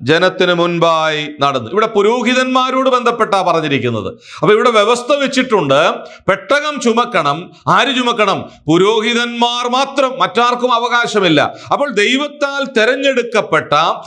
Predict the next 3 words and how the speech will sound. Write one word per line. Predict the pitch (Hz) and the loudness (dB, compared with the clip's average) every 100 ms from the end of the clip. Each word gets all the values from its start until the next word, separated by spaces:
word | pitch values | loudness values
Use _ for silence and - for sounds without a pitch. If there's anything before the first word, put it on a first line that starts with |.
| - 160 | -6 0
നിയോഗിക്കപ്പെട്ട | 208 233 269 302 285 277 233 233 170 - 143 156 180 - - 151 | 2 2 0 0 -2 -2 -2 0 -2 0 2 2 2 -2 -8 0
പുരോഹിതൻ | 180 226 269 262 277 269 175 | 2 2 2 0 0 -2 0
പെട്ടകം | 208 208 - 311 320 | -4 -2 -4 -2 -4